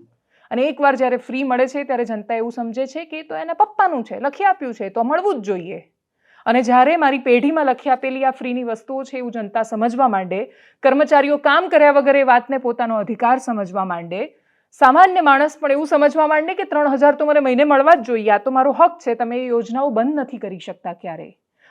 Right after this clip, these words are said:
અને જ્યારે બંધ નથી કરી શકતા ત્યારે દેશનું અર્થતંત્ર કેવી રીતે ગતિ કરી રહ્યું છે એ વાત તો સરકાર એક દિવસ કદાચ ખૂબ વિસ્તારથી જવાબ આપે એવી અપેક્ષા રહેવાની છે.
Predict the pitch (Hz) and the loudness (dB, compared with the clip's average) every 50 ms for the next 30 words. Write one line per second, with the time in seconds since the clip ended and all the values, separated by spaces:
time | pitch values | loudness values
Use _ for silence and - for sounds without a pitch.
0 | - - 226 233 208 240 240 247 220 233 247 247 226 214 202 196 190 285 302 294 | -10 -6 -6 -2 0 0 0 0 0 0 0 0 -2 -4 -6 -6 -6 -6 -4 -4
1 | 285 277 285 277 - 277 247 269 - 277 269 262 269 254 240 247 214 208 233 240 | -4 -4 -4 -6 -6 -8 -8 -4 -2 -2 -2 -2 -2 -4 -4 -4 -6 -6 -8 -8
2 | 240 - - 269 247 233 254 247 - 277 277 269 240 233 254 254 262 - 277 294 | -8 -8 -8 -6 -2 -2 -2 -4 -4 -10 -8 -8 -8 -6 -8 -8 -8 -6 -8 -6
3 | 339 339 330 - 320 311 - 208 - 226 220 - 392 415 403 311 254 233 214 196 | -6 -6 -6 -6 -6 -6 -6 -6 -8 -6 -4 -4 -4 -2 0 0 0 0 -2 -8
4 | 190 180 180 175 - - 185 233 - _ _ _ _ _ _ _ _ - 240 240 | -8 -10 -12 -14 -14 -12 -12 -12 -12 _ _ _ _ _ _ _ _ -2 2 4
5 | 247 254 254 254 302 294 - 277 240 220 - 240 240 247 240 - 330 302 - 240 | 4 4 4 0 -8 -6 -4 -2 -4 0 2 2 2 2 2 -2 -6 -6 -4 -6
6 | 254 247 254 247 247 - 240 214 226 226 226 - - 294 220 196 208 190 - - | -2 -2 -2 -2 -2 -4 -2 -2 -2 -2 -2 -4 -8 -8 -6 -6 -8 -6 0 2
7 | 254 247 262 254 285 254 208 214 190 196 202 196 190 196 - 262 247 220 214 202 | 2 4 2 2 -4 -4 -4 -2 -2 -2 0 0 0 -2 0 -2 -4 -4 -4 -8
8 | - - 185 185 - 233 208 190 175 175 202 247 294 269 196 - - 170 175 - | -8 -8 -12 -12 -8 -6 -6 -4 -4 0 0 0 0 0 -4 -6 -8 -10 -10 -12